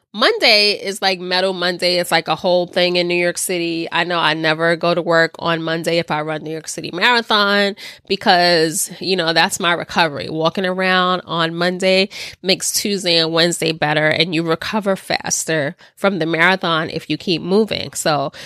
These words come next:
Medal Monday, New York Road Runners has a whole setup in Central Park by Tavern on the Green. Um, they have a tent there. You can buy finisher gear, buy New Balance, and <sighs> God,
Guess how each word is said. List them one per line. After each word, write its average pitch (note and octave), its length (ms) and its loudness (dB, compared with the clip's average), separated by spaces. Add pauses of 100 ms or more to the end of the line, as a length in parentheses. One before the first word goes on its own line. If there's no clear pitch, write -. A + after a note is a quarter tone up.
(120)
Medal G#3+ 300 2
Monday, G#3 500 0
New G3 140 -2
York G#3+ 180 0
Road F3+ 180 0
Runners F3 260 -2
has D#3+ 180 -2
a C#3+ 60 -2
whole G3+ 360 2
setup F3+ 680 2
in E3+ 240 -4
Central F3 360 -6
Park G3+ 640 4
by D#3 160 6
Tavern F3 480 0
on D#3 80 -4
the D3 80 -8
Green. F#3+ 580 0 (880)
Um, E3 360 -6
they F#3 100 0
have G3 200 -2
a E3 80 -2
tent C4 460 -2
there. A#3 460 2 (280)
You G#3 120 -6
can G3 340 0
buy E3 260 4
finisher D4 560 0
gear, B3+ 600 2
buy F#3 240 2
New A3 240 -2
Balance, A#3+ 580 0
and F#3 380 0 (160)
<sighs> - 1200 -6
God, - 420 -6